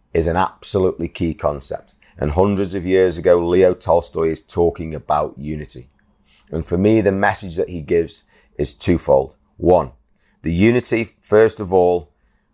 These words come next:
before you think about anything else, has to begin with yourself. This goes back to knowing yourself and understanding who you are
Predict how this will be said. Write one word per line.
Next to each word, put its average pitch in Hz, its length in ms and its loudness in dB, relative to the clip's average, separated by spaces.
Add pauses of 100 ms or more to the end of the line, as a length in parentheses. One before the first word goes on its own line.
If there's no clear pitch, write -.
(420)
before 90 320 2
you 85 140 -4
think 98 280 0
about 85 320 0
anything 104 460 -2
else, 82 400 -4 (180)
has - 320 -2
to 98 120 -8
begin 82 580 -2 (500)
with 80 440 2 (120)
yourself. 76 600 -4 (1200)
This 92 160 2
goes 101 300 4
back - 300 0
to 95 100 -12
knowing 98 400 0
yourself 101 640 0 (440)
and 85 140 -4
understanding 87 640 -2
who 92 140 -2
you 113 340 4
are 82 400 2